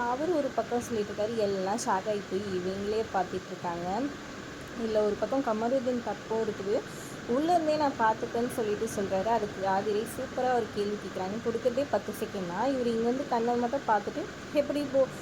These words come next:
போய் இது பண்ணுவீங்க?" அப்படின்ற மாதிரி கரெக்டான கேள்வியை தான் கேட்டாங்க. இதுக்கு என்ன பதில் சொல்ல போறாரு கமருதீன்றதை எபிசோட்ல பார்க்கலாம். இன்னொரு பக்கம் இன்னைக்கு ஸ்டோரி டைம் வந்திருக்குங்க. அதுல வந்துட்டு இன்னைக்கு ஆதிரையும்,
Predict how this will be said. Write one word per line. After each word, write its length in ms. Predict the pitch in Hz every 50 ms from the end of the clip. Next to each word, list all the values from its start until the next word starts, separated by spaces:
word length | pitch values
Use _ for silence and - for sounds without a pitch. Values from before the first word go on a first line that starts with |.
| - - - - - - - -
போய் 300 | - 320 320 311 302 285
இது 160 | 285 240 269
பண்ணுவீங்க?" 480 | 269 - 262 254 254 247 247 240 240 240 233
அப்படின்ற 520 | 240 240 226 226 226 220 214 208 208 202 196
மாதிரி 240 | 196 190 185 220 247 - -
கரெக்டான 500 | 269 254 247 240 - - 185 180 185 202 226
கேள்வியை 440 | - 240 226 208 202 185 180 175 175 165
தான் 200 | 180 202 226 226
கேட்டாங்க. 520 | - 196 190 185 - 202 190 185 175 175 175 175 214 311 370 311 - - - - - - - - - - 254
இதுக்கு 380 | 302 302 330 349 - - 311 302
என்ன 220 | 285 269 240 247
பதில் 300 | 240 240 220 226 233 233 -
சொல்ல 180 | 240 214 208
போறாரு 320 | 202 - 208 202 202 208 208
கமருதீன்றதை 1080 | - 214 202 208 208 208 214 208 196 196 202 202 208 208 190 190 202 196 190 190 208 214
எபிசோட்ல 640 | 202 - - 196 190 - - 220 208 208 214 226 220 -
பார்க்கலாம். 540 | - 226 214 208 - - 214 214 214 220 226 226 - - - - - - - -
இன்னொரு 300 | 226 262 294 349 349 320
பக்கம் 360 | 269 - 240 240 - 247 247 254
இன்னைக்கு 440 | 247 233 233 233 226 220 - 247 254
ஸ்டோரி 480 | 254 - - - 240 233 240 240 254 240 -
டைம் 260 | - 208 196 202 208 202
வந்திருக்குங்க. 560 | 196 185 185 180 185 185 - - 190 190 190 196 208 214 202
அதுல 360 | 185 180 185 196 254 285 294
வந்துட்டு 280 | 269 240 220 208 202 196
இன்னைக்கு 320 | 226 233 226 214 - 202
ஆதிரையும், 760 | 190 190 196 202 202 220 220 214 208 208 196 202 220 262 302